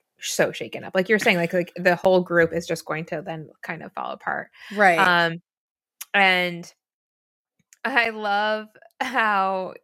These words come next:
Speaker 1: you know, two things. Uh, one, I love that Marshall brought up the fact that, like, "You called me by my work nickname." Ooh.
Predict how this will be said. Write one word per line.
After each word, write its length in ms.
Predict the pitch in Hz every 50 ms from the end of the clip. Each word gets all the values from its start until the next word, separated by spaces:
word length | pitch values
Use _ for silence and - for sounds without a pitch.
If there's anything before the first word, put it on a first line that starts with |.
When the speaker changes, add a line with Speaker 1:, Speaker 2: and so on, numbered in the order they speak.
| -
Speaker 1:
you 120 | - 214 196
know, 380 | 180 170 165 165 165 202 - _ _ _ _ _ _ _ _ _ _ _ _ _ _ _ _ _ _ _ _ _ -
two 140 | - 254 240
things. 520 | 240 208 175 165 160 156 160 - - - - _ -
Uh, 400 | - 185 185 180 180 175 175 175
one, 340 | - 180 185 190 180 180 175
I 120 | 170 180
love 340 | 180 175 175 175 175 175 -
that 260 | 175 170 170 170 -
Marshall 460 | - 175 175 180 - - 185 180 175 170
brought 240 | - 180 170 165
up 140 | 165 165 - -
the 80 | 180
fact 260 | - 180 170 170 -
that, 140 | - 165 143
like, 180 | 165 160 160 156
"You 100 | 165 175
called 280 | - - 208 220 254 262
me 80 | 285 277
by 140 | 240 233 214
my 140 | 202 185
work 400 | 175 202 208 202 254 311 311 - - -
nickname." 360 | 208 208 208 - - 202 - -
Ooh. 600 | 233 339 494 587 480 247 170 143 151 147 - -